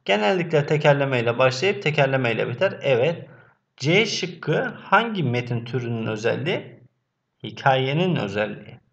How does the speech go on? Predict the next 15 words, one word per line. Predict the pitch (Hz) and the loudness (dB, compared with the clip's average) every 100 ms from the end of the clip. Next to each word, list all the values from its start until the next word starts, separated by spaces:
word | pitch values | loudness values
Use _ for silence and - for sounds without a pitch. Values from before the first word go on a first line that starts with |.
| _ _ _ - - - - | _ _ _ -20 -20 -20 -6
Cevap | 104 123 160 | -2 -2 -2
C. | - 110 131 - - - _ _ _ _ _ _ _ _ _ _ | -4 -4 -4 -14 -20 -20 _ _ _ _ _ _ _ _ _ _
Yedinci | 135 175 170 165 151 | 0 2 4 2 0
soruya | 131 110 110 | 0 0 0
geldik. | 107 139 151 151 156 156 156 143 | 2 6 6 6 2 0 -4 -4
Yedinci | 147 160 151 | -2 0 0
soru | - 147 156 | 0 0 2
bir | 156 170 165 - - - _ | 2 0 -2 -12 -20 -20 _
paragraf | 117 139 156 151 160 156 | 4 6 6 6 2 2
sorusu | - 135 127 160 170 165 | -4 -2 -2 0 0 2
ve | 160 170 | 2 2
metnin | 160 143 165 175 180 | 2 2 2 0 0
konusunu | 175 165 156 147 117 | 4 4 4 0 0
soruyor | 113 98 92 | 0 -2 -4
bize. | 98 - | -8 -14